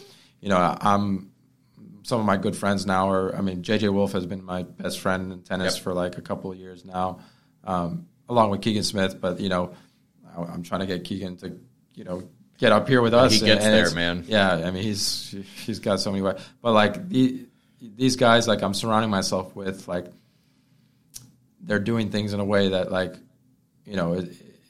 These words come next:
Speaker 1: it's the mature way to go about it. Even guys that, like, you know, used to be a little party boys
Speaker 2: Yeah.
Speaker 1: themselves are, you know, now they're, we're all twenty-four, twenty-five. There's no, there's no more time to,
Speaker 2: Right.
Speaker 1: like, mess around. It's, this is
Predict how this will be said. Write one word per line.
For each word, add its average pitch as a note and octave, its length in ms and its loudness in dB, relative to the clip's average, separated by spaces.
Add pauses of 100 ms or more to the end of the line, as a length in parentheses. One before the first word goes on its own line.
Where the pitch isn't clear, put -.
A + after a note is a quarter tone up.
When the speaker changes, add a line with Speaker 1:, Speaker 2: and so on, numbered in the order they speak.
(460)
Speaker 1:
it's - 280 -20 (100)
the G#2 80 -8
mature G2 420 0
way G2 140 4
to F#2+ 60 2
go G2 160 -2
about F#2+ 280 2
it. F#2+ 80 -2
Even G2+ 200 -4
guys G2+ 300 4
that, G#2 80 -2
like, G2 300 -2
you G2+ 60 -2
know, F#2+ 140 0
used F#2+ 400 -8
to F#2+ 60 -6
be G2 440 -10 (760)
a - 40 -20
little F#2+ 560 -18 (800)
party G#2 280 4
boys G#2 340 -2
Speaker 2:
Yeah. G2+ 80 0
Speaker 1:
themselves A2+ 500 4
are, G2 220 0
you G2 140 -2
know, G2 300 -2 (180)
now F#2+ 220 0
they're, G2 260 2
we're G2 240 -2
all G2 260 2
twenty-four, G#2 420 -18
twenty-five. G2+ 460 -2
There's F#2+ 160 -4
no, G#2+ 360 -4 (360)
there's - 120 -16
no A#2+ 60 -4
more A#2 140 2
time G#2 360 2
to, G2+ 100 -4
Speaker 2:
Right. F2+ 220 0
Speaker 1:
like, - 100 -18
mess G2 260 -2
around. F#2+ 400 -2
It's, - 340 -18
this F#2+ 280 -12
is F2+ 140 -12